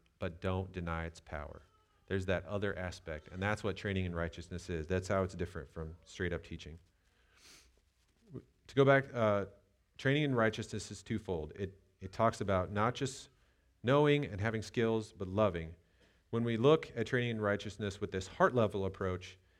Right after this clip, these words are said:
it guards against a person just picking up the right words to say or having good behavior.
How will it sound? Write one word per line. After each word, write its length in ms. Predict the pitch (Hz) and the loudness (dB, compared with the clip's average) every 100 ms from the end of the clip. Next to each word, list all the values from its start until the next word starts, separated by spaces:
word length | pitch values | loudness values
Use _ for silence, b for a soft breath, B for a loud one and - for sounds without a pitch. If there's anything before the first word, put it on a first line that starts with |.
| _ | _
it 160 | 101 95 | -4 2
guards 360 | 117 131 147 | 6 6 6
against 300 | 120 110 107 | 2 0 -2
a 40 | 101 | -4
person 440 | - 104 - 101 | -2 -2 -2 -6
just 240 | 95 95 - | -6 -8 -6
picking 320 | 113 139 135 | -4 0 2
up 140 | 131 | 0
the 80 | 127 | 0
right 240 | 123 127 | 0 2
words 400 | 110 107 107 104 - | 2 2 2 0 -8
to 100 | 98 | -6
say 460 | - 92 85 82 - b b b - | -2 0 0 -4 -8 b b b -8
or 80 | |
having 360 | 78 92 95 98 | 0 2 4 2
good 140 | 98 | 2
behavior. 480 | 92 87 80 73 73 | 2 0 -2 -6 -12